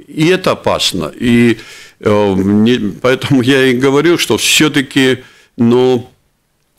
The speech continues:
мы ж, когда люди, э, делаем свой какой-то выбор, как я говорю, идём к портному, идём к зубному, на пе-, операцию надо делать, или там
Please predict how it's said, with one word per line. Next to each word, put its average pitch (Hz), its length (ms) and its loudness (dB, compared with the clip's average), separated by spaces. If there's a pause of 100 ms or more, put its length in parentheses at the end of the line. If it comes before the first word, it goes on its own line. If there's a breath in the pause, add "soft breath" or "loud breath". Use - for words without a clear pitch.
(140)
мы 135 220 0
ж, 147 80 -4
когда 131 340 0
люди, 123 540 0 (240)
э, 107 280 0
делаем 131 400 2
свой 131 280 0
какой-то 120 360 -4
выбор, 98 380 -2 (400)
как 104 180 -4
я 107 80 2
говорю, 90 320 0
идём 127 200 0
к 127 40 -12
портному, 95 560 -2
идём 113 320 -2
к 98 40 -4
зубному, 98 640 -2 (300 loud breath)
на 104 300 -2
пе-, 131 240 0
операцию 123 640 0
надо 90 280 -2
делать, 85 500 -2
или 107 240 0
там 117 300 -2